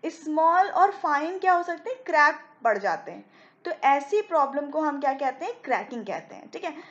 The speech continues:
तो इसके formulation related cause and remedy देख लें।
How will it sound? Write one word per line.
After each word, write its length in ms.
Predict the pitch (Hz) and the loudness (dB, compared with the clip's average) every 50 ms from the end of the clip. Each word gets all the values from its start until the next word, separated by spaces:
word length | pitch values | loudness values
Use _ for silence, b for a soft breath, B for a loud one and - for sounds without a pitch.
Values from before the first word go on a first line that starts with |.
| B B - | B B -10
तो 80 | 311 311 | -8 -8
इसके 300 | 330 311 - 285 359 370 | -8 -10 -10 -10 -10 -8
formulation 680 | 370 - 302 269 254 269 285 302 311 330 320 370 339 | -4 0 2 2 2 2 0 -4 -4 -6 -6 -8 -6
related 380 | 339 320 311 302 302 311 320 - | -6 -6 -6 -6 -8 -8 -8 -2
cause 300 | 302 277 269 269 277 294 | 2 2 2 2 2 0
and 140 | 302 311 302 | 0 0 2
remedy 300 | 269 262 262 247 277 285 | 0 0 -2 -6 -10 -8
देख 240 | 269 294 285 277 | -8 -8 -8 -8
लें। 140 | 285 302 349 | -8 -8 -8